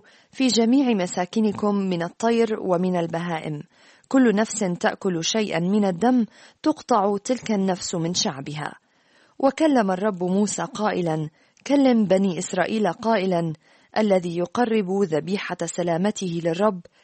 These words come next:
يأتي بقربانه إلى الرب من ذبيحة سلامته. يداه تأتيان بوقائد الرب، الشحم يأتي به مع الصدر، أما الصدر فلكي يردده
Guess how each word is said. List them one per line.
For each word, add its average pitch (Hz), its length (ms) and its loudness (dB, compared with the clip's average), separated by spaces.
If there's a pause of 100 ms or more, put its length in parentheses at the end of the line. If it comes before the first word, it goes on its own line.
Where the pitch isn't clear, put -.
(120)
يأتي 240 460 0
بقربانه 208 760 0
إلى 185 340 -2
الرب 185 300 0 (200)
من 220 220 4
ذبيحة 170 520 -2
سلامته. 160 800 -4 (460)
يداه 190 500 2
تأتيان 185 720 -2
بوقائد 165 680 -2
الرب، 196 320 2 (460)
الشحم 220 520 0
يأتي 202 360 -2
به 180 280 -4
مع 156 180 -4
الصدر، 190 520 -2 (440)
أما 220 200 2
الصدر 214 540 -2 (220)
فلكي 240 520 0
يردده 185 720 0